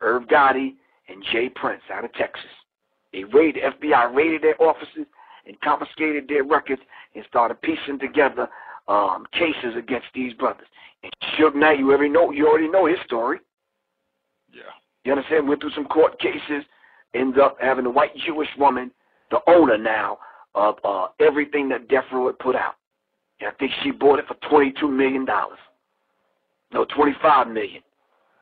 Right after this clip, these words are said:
Speaker 1: Ain't that something?
Speaker 2: Twenty-five.
Speaker 1: She owns the entire catalog. I'm gonna have to get this woman's name so I can put it in my records. Irv Gotti, him and his brother was brought up on charges, remember?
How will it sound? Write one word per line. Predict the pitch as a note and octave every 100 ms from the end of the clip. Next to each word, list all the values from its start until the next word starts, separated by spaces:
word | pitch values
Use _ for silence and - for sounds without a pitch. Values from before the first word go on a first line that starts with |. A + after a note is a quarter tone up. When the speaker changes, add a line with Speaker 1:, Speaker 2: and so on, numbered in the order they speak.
| _ E3+
Speaker 1:
Ain't | A#3+
that | C4 B3+
something? | C#4 C#4 D4+ C4+ _ _ _ _ _ - -
Speaker 2:
Twenty-five. | F#2+ F2+ - - -
Speaker 1:
She | -
owns | F3+ F3 D3
the | D3
entire | C3+ - - D#3 D3+ D3+ -
catalog. | - D#3+ C3+ A#2 G#2 F#2 G2+ - _ - -
I'm | -
gonna | D3+
have | D3
to | B2
get | D#3 -
this | A#2+
woman's | B2+ B2 A#2
name | B2 A#2+ G2+ F2 _ _ _ _ _ _ _ _ _ _ _ _ - -
so | C3+
I |
can | B2 -
put | C#3+
it | B2
in |
my | B2 A#2+
records. | D3 C#3+ - - _ _ - C3
Irv | D#3 C3+
Gotti, | E3 E3 E3+ F#3+ - -
him | C#3 D3+
and | D#3
his | C#3
brother | E3 G3 D#3 - - - - -
was | B2+
brought | A2+ -
up | -
on | D3+ D#3
charges, | - - - - A#2
remember? | B2 D3+ F#3